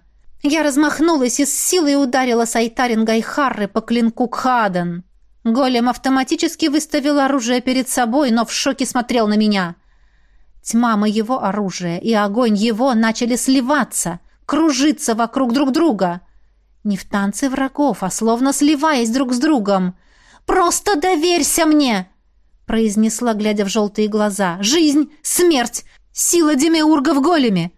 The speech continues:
У нас получится!" Ирис становилась все более прозрачной. Времени думать не было, и Макс кивнул. Мы отвели оружие друг от друга. Вышло с некоторым давлением, словно они не хотели разлучаться.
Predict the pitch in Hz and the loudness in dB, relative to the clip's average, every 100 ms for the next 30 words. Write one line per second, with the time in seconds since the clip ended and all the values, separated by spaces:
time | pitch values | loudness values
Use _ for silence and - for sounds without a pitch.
0 | _ 339 359 339 339 - 370 359 359 320 | _ 2 2 2 0 -2 0 2 2 0
1 | 233 - 208 185 - _ - _ _ _ | -2 -2 -4 -4 -12 _ -20 _ _ _
2 | 247 240 233 233 - - 233 214 233 233 | -2 0 0 -2 -4 -2 0 0 0 -2
3 | - 214 202 214 214 214 226 247 233 - | -2 -2 0 0 0 -2 -2 -2 -2 -4
4 | 180 170 - - 285 269 262 262 294 247 | -6 -6 -12 -6 0 2 4 4 2 2
5 | 294 285 294 320 330 214 208 185 180 - | 2 2 2 2 2 2 -2 -4 -8 -16
6 | - 262 240 208 - 247 226 214 160 - | -2 0 0 -2 -4 0 2 2 0 -8
7 | - _ - 285 254 247 254 254 269 262 | -20 _ 0 0 0 -2 0 0 0 0
8 | - 226 233 214 226 247 262 247 220 277 | 0 0 0 0 0 0 -2 -2 0 0
9 | 196 180 170 _ _ _ 220 240 220 247 | 0 -2 -6 _ _ _ -4 -4 -4 -6
10 | 233 - 233 233 233 - 240 240 233 254 | -6 -4 -4 -4 -4 -4 -2 0 0 2
11 | 285 311 208 202 196 220 208 233 240 262 | 2 2 2 0 0 0 0 0 2 2
12 | 277 285 311 311 349 285 269 294 311 349 | 0 0 -2 0 0 2 2 0 0 0
13 | 240 - 185 | -2 -2 -4